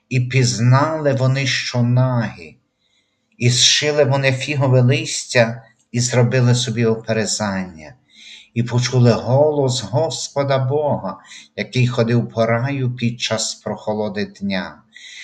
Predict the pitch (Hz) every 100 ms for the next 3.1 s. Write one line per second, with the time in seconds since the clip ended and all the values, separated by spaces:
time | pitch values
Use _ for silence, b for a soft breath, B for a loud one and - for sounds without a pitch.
0 | B - 123 - - 123 123 156 156 -
1 | 143 123 120 127 135 131 123 - 123 110
2 | - 139 165 143 127 117 117 113 127 143